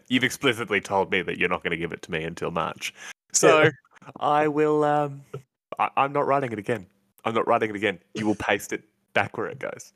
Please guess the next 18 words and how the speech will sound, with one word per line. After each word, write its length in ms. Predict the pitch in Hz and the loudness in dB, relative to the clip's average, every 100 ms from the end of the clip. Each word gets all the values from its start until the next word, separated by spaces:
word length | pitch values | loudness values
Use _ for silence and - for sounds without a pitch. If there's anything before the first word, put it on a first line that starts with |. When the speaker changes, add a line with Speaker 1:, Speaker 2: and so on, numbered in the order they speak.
| _ 220 | _ 0
Speaker 1:
But 720 | - 196 - 147 160 156 143 | 4 2 6 6 6 2 0
Speaker 2:
<laughs> 40 | |
Speaker 1:
no, 280 | 127 104 113 147 _ - - | 0 0 -2 -4 _ -10 0
this 260 | 101 - | 2 2
is, 260 | 110 98 - | -2 -2 -4
this 240 | 104 - | -4 -4
is 80 | 113 | -4
a 60 | 107 | -2
rant 400 | 107 110 113 113 | 0 -2 -4 -10
and 200 | 107 101 | -14 -8
me 320 | 113 110 117 - _ _ | -2 0 -2 -4 _ _
crying 380 | - 117 120 123 | 0 2 2 0
again 340 | 123 127 131 | 0 0 0
on 420 | 127 131 139 147 139 | 0 0 0 -2 -4
camera. 420 | 156 175 139 107 _ - - - 165 131 | -4 -2 -2 -4 _ -20 -20 -2 0 4
Uh, 260 | 147 160 180 175 151 | 6 6 4 -2 0
<laughs> 140 | 226 208 - 233 254 180 - 185 165 | 2 2 0 -8 -8 -16 -14 -8 -4
so 220 | - 143 | 0 2